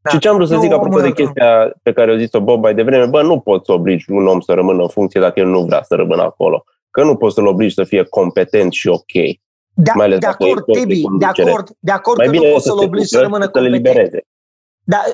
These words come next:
Speaker 1: bine, tati, stai un pic, ai dreptate. Și atunci la numire?
Speaker 2: <coughs> La numire ce?
Speaker 1: Tibi, la numire, bă, fii atent, îți dai seama că nu-l anunță la telefon, „Uite-te,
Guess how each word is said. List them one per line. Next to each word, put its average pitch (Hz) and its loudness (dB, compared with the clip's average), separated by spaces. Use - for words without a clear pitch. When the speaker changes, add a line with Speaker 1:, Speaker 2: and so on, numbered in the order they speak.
Speaker 1:
bine, 220 0
tati, 160 -6
stai 220 -2
un 208 -4
pic, 185 -8
ai 190 2
dreptate. 170 -4
Și 147 -4
atunci 196 -4
la 202 0
numire? 190 0
Speaker 2:
<coughs> - -6
La 104 2
numire 107 2
ce? - -4
Speaker 1:
Tibi, 190 0
la 170 0
numire, 196 0
bă, 180 0
fii 202 -2
atent, 180 -4
îți 180 -2
dai 233 0
seama 226 -2
că 220 -4
nu-l 220 0
anunță 190 -2
la 175 0
telefon, 180 -2
„Uite-te, 196 -2